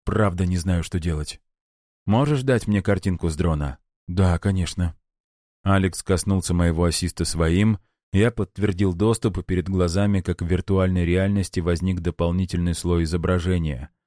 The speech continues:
будто экран кто подвесил. И то, что происходило на этом экране, мне совсем не нравилось.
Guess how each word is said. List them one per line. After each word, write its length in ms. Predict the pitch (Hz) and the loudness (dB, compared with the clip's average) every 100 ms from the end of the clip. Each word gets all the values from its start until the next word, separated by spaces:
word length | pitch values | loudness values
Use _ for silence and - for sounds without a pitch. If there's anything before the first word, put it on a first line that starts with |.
| _ _ | _ _
будто 400 | 98 110 - 110 | 0 0 2 0
экран 320 | 107 113 92 | 0 0 0
кто 160 | 82 78 | -2 -6
подвесил. 640 | 80 73 73 73 69 69 - _ - | -4 -4 -4 -6 -8 -10 -14 _ -6
И 120 | 101 | -4
то, 260 | - 110 107 | -2 0 0
что 200 | - 92 | 0 0
происходило 640 | 87 90 - 90 98 95 | 0 -2 0 0 2 2
на 200 | 90 87 | 2 0
этом 240 | 85 85 | 0 -2
экране, 380 | 82 98 98 101 | -2 0 0 2
мне 220 | 101 92 | 2 0
совсем 420 | 87 98 90 87 85 | 0 -2 -2 -2 0
не 100 | 90 | 0
нравилось. 640 | 85 78 73 73 73 - | 0 -2 -2 -4 -6 -10